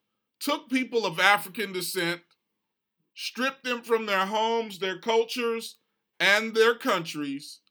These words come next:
and their families, and brought them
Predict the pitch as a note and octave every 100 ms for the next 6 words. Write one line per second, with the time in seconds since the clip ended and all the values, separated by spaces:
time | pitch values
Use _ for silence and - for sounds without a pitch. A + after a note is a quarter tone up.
0 | _ _ _ _ _ A3 C4 C4 G#3+ G#3
1 | A3 - C4+ A#3 D#3+ G#2 E2+ - - _
2 | _ _ _ _ _ _ F3+ F3+ C#3 F#3+
3 | B3 B3 - E3+ E3 D#3+ D#3 D#3+